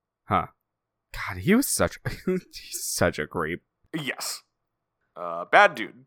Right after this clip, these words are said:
Speaker 1: Yes. Thank goodness he was not in this lovely movie.
Speaker 2: Yeah. And the movie, like, it's a, it's a pretty small movie. You know, it's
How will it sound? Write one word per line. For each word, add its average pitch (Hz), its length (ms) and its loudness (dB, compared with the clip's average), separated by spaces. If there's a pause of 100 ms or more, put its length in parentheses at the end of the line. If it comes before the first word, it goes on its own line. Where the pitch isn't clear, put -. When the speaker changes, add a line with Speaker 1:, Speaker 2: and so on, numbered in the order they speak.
Speaker 1:
Yes. - 420 -2 (460)
Thank 135 180 8
goodness 117 340 6
he 123 120 2
was 95 220 2
not 95 240 8
in 98 200 0
this 92 240 0
lovely 98 360 4
movie. 90 500 -2 (280)
Speaker 2:
Yeah. 196 180 4 (600)
And 226 120 6
the 240 60 8
movie, 269 300 4
like, 214 320 6 (160)
it's 196 140 0
a, 226 60 2 (140)
it's 208 140 -2
a 220 40 0
pretty 262 240 -4
small 131 720 2 (260)
movie. 123 400 -2 (300)
You 107 60 -8
know, 104 100 -2
it's 101 180 -16